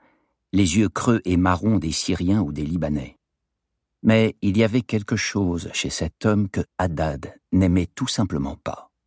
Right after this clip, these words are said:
Je ne vais te le redemander qu'une fois. Qui es-tu ? » Les soldats de Haddad avaient capturé l'inconnu trois heures plus tôt, juste avant l'aube. Il se promenait seul, sans armes.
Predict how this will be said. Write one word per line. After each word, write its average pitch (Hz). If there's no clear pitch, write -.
Je 101
ne 123
vais 113
te -
le 101
redemander 113
qu'une 104
fois. 80
Qui 143
es-tu ? » -
Les 90
soldats 101
de 85
Haddad 90
avaient 80
capturé 92
l'inconnu 87
trois 92
heures 95
plus 71
tôt, -
juste 90
avant 78
l'aube. 67
Il 107
se -
promenait 117
seul, 76
sans 92
armes. 73